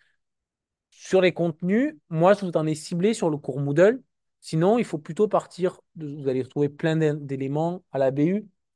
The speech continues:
Vous avez des super outils. Le bouquin de Dorian Gomez au niveau des contenus, de réalisation, il est très bien. Le bouquin de deux mille trois, vous allez le trouver à la B U, il y en a deux ou trois exemplaires. Sinon, sur Internet, de toute façon, vous avez quand même des éléments qui sont assez bien faits. Par contre,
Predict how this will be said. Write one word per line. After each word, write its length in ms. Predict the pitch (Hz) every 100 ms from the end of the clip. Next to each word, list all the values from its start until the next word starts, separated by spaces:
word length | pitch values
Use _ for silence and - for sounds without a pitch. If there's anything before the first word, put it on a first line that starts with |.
| _ -
Vous 60 |
avez 160 | 131 131
des 100 | 127
super 500 | - - 156 165 151
outils. 440 | 147 147 175 196 _ _ -
Le 120 | 131
bouquin 320 | 139 135 160
de 60 | 151
Dorian 300 | 139 139 135
Gomez 320 | 131 139 156
au 80 | 165
niveau 180 | 135 135
des 100 | 127
contenus, 540 | 143 131 151 160 160
de 80 | 127
réalisation, 560 | 117 127 123 127 147
il 80 | 143
est 100 | 110
très 180 | - 151
bien. 220 | 147 196 - _
Le 60 | 139
bouquin 220 | 120 139
de 60 | 135
deux 140 | 127
mille 160 | 127 120
trois, 380 | - 160 202 151
vous 100 | 127
allez 120 | 117
le 40 |
trouver 300 | - 135 147
à 60 | 143
la 100 | 117
B 60 |
U, 120 | 127 151
il 40 |
y 40 |
en 80 | 131
a 80 | 120
deux 120 | 123
ou 100 | 127
trois 160 | 127 131
exemplaires. 480 | 117 123 170 208 - _ _ _ -
Sinon, 240 | 147 185
sur 180 | 185 143
Internet, 380 | 127 139 175 185
de 60 |
toute 100 | 139
façon, 180 | 123 175
vous 140 | 151
avez 160 | 127 120
quand 120 | 135
même 160 | 143 156
des 160 | 139
éléments 320 | 139 139 156 180
qui 120 | -
sont 100 | 131
assez 220 | 123 151
bien 160 | 156 151
faits. 200 | 143 - _ _ _ _ _ _ _
Par 220 | - 123 -
contre, 360 | 214 233 185